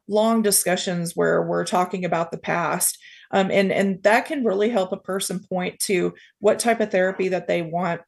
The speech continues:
what kind of provider are they looking for, and how quickly are they looking to get, um, you know, any kind of, uh, improvement,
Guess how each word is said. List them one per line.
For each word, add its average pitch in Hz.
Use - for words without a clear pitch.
what 208
kind 240
of 214
provider 175
are 160
they 165
looking 165
for, 170
and 196
how 226
quickly 208
are 170
they 175
looking 175
to 175
get, 165
um, 165
you 170
know, 165
any 180
kind 165
of, 156
uh, 120
improvement, 185